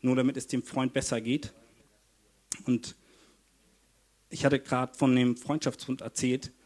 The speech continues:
und im ersten Moment klingt das vielleicht irgendwie ziemlich selbstverständlich, dass sich die Familien nicht gegeneinander bekriegen sollen. Aber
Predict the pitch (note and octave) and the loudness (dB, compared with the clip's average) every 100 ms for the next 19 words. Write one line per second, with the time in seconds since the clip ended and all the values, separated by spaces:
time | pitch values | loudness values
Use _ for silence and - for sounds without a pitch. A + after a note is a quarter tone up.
0 | - _ _ A2+ A2 B2+ C3 - C#3 C3 | -20 _ _ -6 -6 -4 -4 0 0 0
1 | - B2+ C3 - - C#3 C3 - B2 A#2+ | -2 -2 -2 -6 -2 0 0 -4 -6 -8
2 | - C#3 B2+ A#2+ A#2+ - B2 A#2 - - | -6 -4 -2 -2 -2 -4 -4 -4 -6 -18
3 | - B2 A#2+ - A#2 - A#2+ - G#2 - | -10 -10 -10 -10 -10 -8 -8 -8 -14 -12
4 | - A2+ - A#2+ A2 - - _ _ - | -10 -12 -6 -6 -6 -12 -20 _ _ -2
5 | A#2 C#3 D3 C3 B2+ C3+ - _ _ _ | 4 4 4 4 2 0 -10 _ _ _
6 | _ _ _ _ _ _ _ _ _ - | _ _ _ _ _ _ _ _ _ -2
7 | C3 - - - - B2 B2 A#2+ A#2 A#2+ | -2 -2 -18 -20 -12 -6 -4 -2 -2 -2
8 | A2+ - - D3 A2+ A2 A#2+ C3+ - _ | -4 -8 -4 -2 -2 -2 -4 -6 -18 _
9 | _ _ _ _ _ _ - _ - A#2+ | _ _ _ _ _ _ -20 _ -2 0
10 | A#2+ B2+ | 2 0